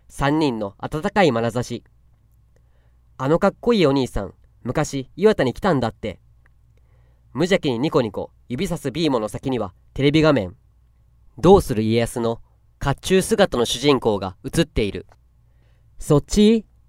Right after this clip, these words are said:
ドテッとずっこけ、吹っ飛ぶ疾病、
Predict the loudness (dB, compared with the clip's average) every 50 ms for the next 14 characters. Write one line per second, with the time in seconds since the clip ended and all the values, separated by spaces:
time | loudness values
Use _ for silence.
0 | _ _ _ _ _ _ _ _ _ _ _ -8 -4 -4 0 2 2 2 2 2
1 | -6 -6 -6 -8 -4 -2 -2 -2 -2 -4 -8 -8 _ _ _ _ _ _ _ _
2 | -6 -6 -6 -4 _ 2 2 4 2 -2 -4 -10 -12 _ -4 -2 -2 -2 -2